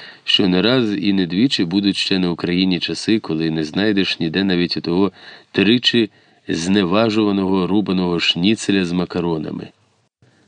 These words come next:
Оксана не стала витримувати місячного строку, і вже за два тижні агростанційна їдаленька запаморочливо пахла борщем і ковбасами, і ржавий терешко, і придворний ляпка,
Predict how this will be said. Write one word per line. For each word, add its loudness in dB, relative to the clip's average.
Оксана 4
не 4
стала 0
витримувати 2
місячного 2
строку, 2
і 6
вже 2
за 2
два 4
тижні 2
агростанційна 2
їдаленька 0
запаморочливо 0
пахла 0
борщем 0
і -4
ковбасами, -2
і 6
ржавий 2
терешко, 0
і 4
придворний 2
ляпка, 0